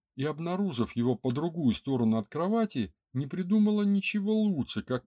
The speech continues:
просто перелезть через всю её огромную поверхность и оказаться рядом с требуемым предметом мужского туалета. Волк и Веймар с нескрываемым интересом наблюдали за неловкими перемещениями гости. «Какая же она аппетитная!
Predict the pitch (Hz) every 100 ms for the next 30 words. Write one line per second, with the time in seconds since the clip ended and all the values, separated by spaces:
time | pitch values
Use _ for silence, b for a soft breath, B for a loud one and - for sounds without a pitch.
0 | - 196 240 - 156 - 160 185 202 226
1 | - - 135 - - 190 180 139 139 127
2 | 151 156 135 117 120 123 151 175 - 202
3 | - _ _ 143 151 156 139 180 214 -
4 | 185 190 190 190 - 151 175 175 175 170
5 | 160 139 156 175 208 208 202 190 - -
6 | 147 139 151 156 127 87 76 - _ _
7 | _ _ _ _ _ 90 113 185 202 208
8 | 202 208 202 202 196 - 160 - 131 147
9 | 175 226 214 214 208 - 208 208 165 -
10 | 120 117 123 135 196 202 175 180 170 170
11 | 147 147 147 131 139 147 135 - 135 135
12 | 135 131 123 110 - 98 78 _ _ _
13 | _ _ _ - 104 - - 156 180 156
14 | 170 175 175 175 - 190 - - 170 120
15 | - 107 98 85